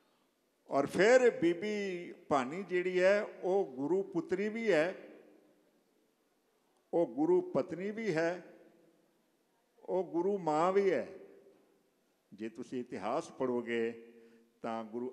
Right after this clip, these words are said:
ਅਮਰਦਾਸ ਜੀ ਦੀ ਸਪੁੱਤਰੀ ਹੈ ਬੀਬੀ ਭਾਨੀ, ਗੁਰੂ ਰਾਮਦਾਸ ਜੀ ਦੀ ਪਤਨੀ ਹੈ ਬੀਬੀ ਭਾਨੀ, ਔਰ ਗੁਰੂ ਅਰਜਨ ਪਾਤਸ਼ਾਹ ਦੀ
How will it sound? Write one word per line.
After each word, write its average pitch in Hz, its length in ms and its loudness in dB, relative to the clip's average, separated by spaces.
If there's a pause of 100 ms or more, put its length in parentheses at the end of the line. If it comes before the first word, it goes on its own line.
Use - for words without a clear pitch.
(100)
ਅਮਰਦਾਸ 131 560 -2
ਜੀ 127 80 -10
ਦੀ 110 160 -8
ਸਪੁੱਤਰੀ 165 680 -10
ਹੈ 147 160 -2
ਬੀਬੀ 123 320 -10
ਭਾਨੀ, 107 480 -10 (640)
ਗੁਰੂ 120 300 -8
ਰਾਮਦਾਸ 135 680 0
ਜੀ 127 80 -6
ਦੀ 120 500 -6 (280)
ਪਤਨੀ 165 380 -8
ਹੈ 156 140 -8
ਬੀਬੀ 123 340 -8
ਭਾਨੀ, 107 480 -10 (640)
ਔਰ 135 120 -2
ਗੁਰੂ 147 280 -6
ਅਰਜਨ 190 360 -4
ਪਾਤਸ਼ਾਹ 131 540 -2
ਦੀ 117 280 -8